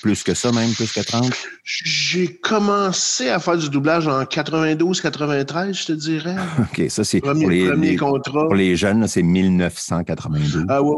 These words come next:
Speaker 2: oui, premier contrat, les Sim-, <laughs> les Simpsons, je me rappelle, c'était nouveau, on tripait parce qu'ils buvaient de la bière, puis il y avait juste quatre doigts, puis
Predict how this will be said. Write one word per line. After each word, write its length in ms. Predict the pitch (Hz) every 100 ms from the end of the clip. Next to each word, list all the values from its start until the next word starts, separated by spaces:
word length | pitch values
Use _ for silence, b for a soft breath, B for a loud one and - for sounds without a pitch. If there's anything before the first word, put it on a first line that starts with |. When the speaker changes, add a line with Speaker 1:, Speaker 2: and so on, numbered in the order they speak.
| 143
Speaker 2:
oui, 160 | 147
premier 300 | 147 - 147
contrat, 380 | 160 147 139 160
les 140 | 165 143
Sim-, 140 | 147
<laughs> 100 | 139
les 240 | 135 139 139
Simpsons, 600 | 147 139 127 - 170 180
je 120 | 156
me 80 | 147
rappelle, 500 | 135 127 156 170 160
c'était 200 | 139 - 131
nouveau, 500 | 131 123 135 160 139
on 60 |
tripait 380 | 120 127 127 139
parce 260 | 139 113 -
qu'ils 240 | 113 110
buvaient 260 | 107 113 117
de 60 |
la 100 | 117
bière, 260 | 110 120 120
puis 80 | 123
il 20 |
y 20 |
avait 160 | 110 110
juste 220 | 113 117
quatre 220 | - 104 95
doigts, 340 | 110 117 117
puis 160 | -